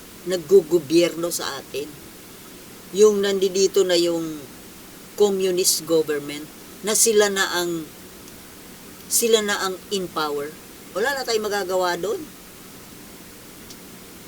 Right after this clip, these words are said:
Ngayon, may nagagawa pa tayo. Kasi iilan lang naman ang traidor.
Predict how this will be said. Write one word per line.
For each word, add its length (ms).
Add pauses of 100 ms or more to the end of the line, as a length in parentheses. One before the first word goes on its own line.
(320)
Ngayon, 280
may 160
nagagawa 480
pa 160
tayo. 400 (1800)
Kasi 240
iilan 480
lang 160
naman 240
ang 140
traidor. 500